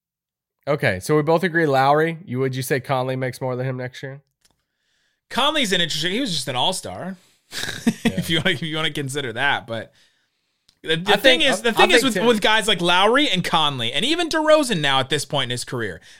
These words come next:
Speaker 2: they can make the decision, "I'm gonna go play somewhere where I'm gonna win and, and make less money, or I'm gonna go play in Sacramento or, you know, somewhere where I'm gonna make the most money." Like, you can make that decision. There's a crossroads there that those guys can make, all three of those guys.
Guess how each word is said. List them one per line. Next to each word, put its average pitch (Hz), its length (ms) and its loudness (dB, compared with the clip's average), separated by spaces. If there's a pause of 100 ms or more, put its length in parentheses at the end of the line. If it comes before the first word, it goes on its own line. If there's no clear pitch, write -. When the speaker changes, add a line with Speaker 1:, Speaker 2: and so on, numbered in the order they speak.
(100)
Speaker 2:
they 254 160 0
can 202 180 0
make 180 240 0
the 156 80 0
decision, 127 600 -4 (120)
"I'm 180 220 0
gonna 196 160 -2
go 156 220 0
play 143 260 -2
somewhere 120 480 -4
where 117 140 -4
I'm 131 200 -2
gonna 117 320 -4 (280)
win 110 340 -4 (100)
and, 143 280 -4
and 143 200 -2
make 147 220 -2
less 135 300 -2
money, 101 340 -10
or 143 400 0 (320)
I'm 185 200 -2
gonna 180 160 -2
go 135 260 0
play 123 340 -2
in 113 440 -8
Sacramento 117 680 -6
or, 104 120 -18
you 135 120 -6
know, 117 100 -4
somewhere 139 580 0
where 120 300 -4
I'm 135 240 0
gonna 139 200 -4
make 127 200 -4
the 131 80 -8
most 131 320 -2
money." 110 440 -6 (440)
Like, 139 140 -10
you 196 100 0
can 214 140 -2
make 180 180 0
that 160 140 0
decision. 127 460 -4
There's 170 160 0
a 185 40 -6
crossroads 156 640 0
there 120 180 0
that 107 140 -10
those 123 200 -4
guys 120 240 -2
can 101 160 -12
make, 110 260 -6
all 143 200 2
three 143 240 -2
of 127 60 -2
those 87 180 -10
guys. - 400 -18